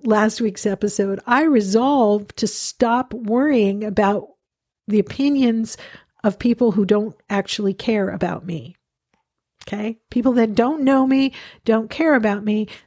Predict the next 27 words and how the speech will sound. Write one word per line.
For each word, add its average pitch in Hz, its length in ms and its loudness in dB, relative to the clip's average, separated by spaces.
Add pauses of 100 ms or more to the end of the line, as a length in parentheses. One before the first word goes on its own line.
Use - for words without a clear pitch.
their 202 280 2
opinion 220 560 0
doesn't 202 300 0
matter. 208 500 -8 (840)
And 220 220 -2
I 220 120 2
encourage 226 460 0
you 220 120 2
to 208 100 2
do 196 220 0
the 196 100 -4
same. 190 440 -10 (280)
Recognize 294 640 2
that 233 240 0
everybody's 269 680 2
entitled 220 540 -2
to 220 100 -4
their 202 180 0
opinion, 220 400 -2
but 220 100 0
you 233 160 2
don't 370 160 -2
have 254 180 -4
to 208 80 -2
listen 180 360 -6
to 202 220 -4
it. 269 180 -4